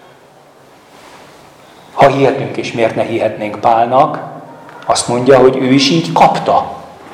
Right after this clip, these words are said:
Jó húsz évvel korábban. Valamikor egy-két évvel, nem tudjuk pontosan, húsvét után mennyivel történik az a bizonyos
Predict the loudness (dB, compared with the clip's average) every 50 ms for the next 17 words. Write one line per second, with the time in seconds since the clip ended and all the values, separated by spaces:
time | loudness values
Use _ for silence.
0 | -18 -18 -18 -18 -18 -20 -20 -20 -20 -20 -12 -8 -6 -4 -4 -4 -6 -8 -12 -14
1 | -14 -4 2 4 6 6 6 6 6 4 4 4 4 6 6 6 6 6 6 6
2 | 6 4 4 4 2 -4 -4 -6 -6 -6 -6 -8 -10 -14 -20 -20 -20 -8 -2 0
3 | 2 2 2 0 0 4 6 6 6 6 4 0 -6 -8 -10 -14 -16 -10 -6 -6
4 | -6 -4 -2 0 0 0 0 0 2 2 0 2 2 2 4 6 4 4 2 -2
5 | -8 -10 -10 -10 -8 -6 -6 -6 -6 -4 0 2 2 2 2 -2 -6 -4 -2 0
6 | 0 0 -2 -6 -10 -14 -8 -4 -2 -2 0 0 0 0 0 -2 -2 0 0 0
7 | 0 2 2 0 2 2 0 0 2 2 4 4 4 4 4 2 2 2 2 -2
8 | -6 -6 -4 -4 -4 -2 0 0 0 0 -2 -4 -4 -4 -4 -4 -6 -8 -10